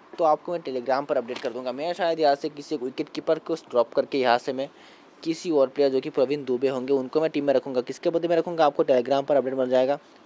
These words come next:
जो लोग Telegram से नहीं जुड़े, Telegram से जुड़ जाना। Video को अभी तक like नहीं किया, like कर देना। Channel पर नए हैं, channel को subscribe जरूर करना दोस्तों। उसके बाद सी और वीसी की बात करते हैं। Captain जो होंगे मेरे होंगे दोस्तों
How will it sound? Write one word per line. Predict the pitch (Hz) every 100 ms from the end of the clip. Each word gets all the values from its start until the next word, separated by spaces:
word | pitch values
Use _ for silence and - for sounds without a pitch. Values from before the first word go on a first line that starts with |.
| - - - - - 139
जो | 147
लोग | 170
Telegram | 180 151 156 160 170
से | 170
नहीं | 165
जुड़े, | 165
Telegram | 160 131 123 131 156
से |
जुड़ | 147 139
जाना। | 139 139 - - - 135
Video | 160 185
को | 196
अभी | 196
तक | 196 180
like | 151 160
नहीं | 180 175
किया, | 180
like | 165 139 160 -
कर | 160
देना। | 160 165
Channel | 165 156 151 160
पर | 160
नए | 156
हैं, | 160 160
channel | 147 131
को | 156
subscribe | - 101 - 131 135 143
जरूर | 113 95 90
करना | 78 71
दोस्तों। | - - - - _ _ _ - - - - - - -
उसके | - 196
बाद | 196
सी | - 196
और |
वीसी | 175 135 -
की | 160
बात | 120 52
करते | - -
हैं। | 117
Captain | 160 156 - 208 202
जो | 175
होंगे | 147 147
मेरे | 143 147 135
होंगे | 139 139
दोस्तों | 131 127 - 151 151